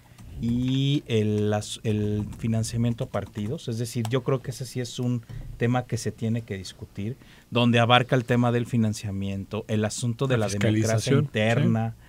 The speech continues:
Speaker 2: Sí, sí.
Speaker 1: este, en los propios partidos políticos, eh, el tema, obviamente, de qué tan, o sea, el evitar que se conviertan en negocios familiares, eh, que tiene que ver con el asunto de subirle un poco al,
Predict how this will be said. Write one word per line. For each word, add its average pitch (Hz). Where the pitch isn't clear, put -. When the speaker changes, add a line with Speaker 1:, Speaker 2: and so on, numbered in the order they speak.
Speaker 2:
Sí, 135
sí. 117
Speaker 1:
este, 104
en 104
los 101
propios 113
partidos 107
políticos, 107
eh, 110
el 117
tema, 151
obviamente, 135
de 127
qué 131
tan, 139
o 110
sea, 117
el 113
evitar 123
que 139
se 113
conviertan 110
en 101
negocios 107
familiares, 110
eh, 110
que -
tiene 131
que 117
ver 117
con 123
el 104
asunto 110
de 113
subirle 123
un 117
poco 120
al, 98